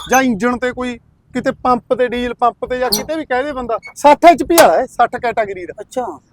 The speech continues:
Speaker 1: ਆਹ ਦੇਖ, ਆਹ ਬਾਲ ਵੀ ਨਹੀਂ ਖੜਾ ਬੰਦੇ ਨੇ ਕਿਤੇ। ਆਹ ਚੀਜ਼ਾਂ ਚੂਜ਼ਾਂ ਦੇਖਿਓ, ਰੰਗ ਰੁੰਗ। ਇਹਦਾ ਜਦੋਂ ਧੋਤਾ ਨਾ ਇਹ,
Speaker 2: ਹੂੰ।
Speaker 1: ਪੂਰੇ ਦਾ ਪੂਰੀ ਨਿਕਲ ਜੂ ਰੁਪਈਏ ਦਾ ਰੁਪਈਆ ਟਰੈਕਟਰ।
Speaker 2: ਤਾਂ ਬਈ, ਟਰੈਕਟਰ ਤਾਂ ਹੈਗਾ ਬੜਾ ਚੰਗਾ ਯਾਰ।
Speaker 1: ਹਾਂ, ਇਹਦਾ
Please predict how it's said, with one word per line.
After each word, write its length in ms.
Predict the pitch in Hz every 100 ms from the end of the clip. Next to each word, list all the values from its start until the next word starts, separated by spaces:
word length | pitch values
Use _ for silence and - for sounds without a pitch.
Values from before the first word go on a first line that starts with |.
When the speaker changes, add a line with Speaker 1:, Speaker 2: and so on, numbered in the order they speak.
| -
Speaker 1:
ਆਹ 80 | 214
ਦੇਖ, 140 | 196
ਆਹ 60 | 240
ਬਾਲ 320 | 202 220 254
ਵੀ 60 | 262
ਨਹੀਂ 120 | 208
ਖੜਾ 260 | 175 226
ਬੰਦੇ 200 | 202 190
ਨੇ 80 | 170
ਕਿਤੇ। 180 | 156 147 - _ _ -
ਆਹ 100 | 214
ਚੀਜ਼ਾਂ 260 | 254 226 254
ਚੂਜ਼ਾਂ 280 | 240 247 247
ਦੇਖਿਓ, 260 | 240 277
ਰੰਗ 220 | 262 226
ਰੁੰਗ। 120 | 214 190 _ _ _ _ _ _ _ _ - - - -
ਇਹਦਾ 420 | - - - 605
ਜਦੋਂ 200 | 605 622
ਧੋਤਾ 420 | - 339 302 302
ਨਾ 140 | 311 330
ਇਹ, 200 | 302 277 - -
Speaker 2:
ਹੂੰ। 220 | 359 392 233
Speaker 1:
ਪੂਰੇ 200 | 277 285
ਦਾ 80 |
ਪੂਰੀ 280 | 277 262 262
ਨਿਕਲ 260 | 196 - 254
ਜੂ 100 | 262
ਰੁਪਈਏ 320 | - 233 226
ਦਾ 80 | 220
ਰੁਪਈਆ 340 | 196 196 175
ਟਰੈਕਟਰ। 300 | 156 147 - - _ _ _ _ _ _ - -
Speaker 2:
ਤਾਂ 80 | 226
ਬਈ, 120 | 214
ਟਰੈਕਟਰ 320 | 190 190 202
ਤਾਂ 120 | 202
ਹੈਗਾ 200 | 180 180
ਬੜਾ 240 | 143 170 208
ਚੰਗਾ 280 | 165 143
ਯਾਰ। 180 | 143 139 131 -
Speaker 1:
ਹਾਂ, 220 | 175 165 -
ਇਹਦਾ 180 | 294 679